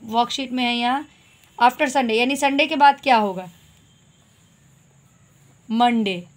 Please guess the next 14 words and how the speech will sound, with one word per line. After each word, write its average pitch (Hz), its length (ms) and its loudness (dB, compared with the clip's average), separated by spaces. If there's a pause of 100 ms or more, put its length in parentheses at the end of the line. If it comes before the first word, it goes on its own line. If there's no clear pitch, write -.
(920)
After 254 360 2 (140)
Tuesday, 320 480 -2 (300)
after 262 340 -2
Tuesday, 311 460 -2 (920)
Wednesday, 214 640 -6
डब्ल्यू 226 320 -6
ई 233 260 -4
डी 226 340 -4
एन 277 260 -2
ई 226 360 -4
एस 233 240 -4
डी 208 220 -8
ए 196 60 -6
वाई। 180 220 -10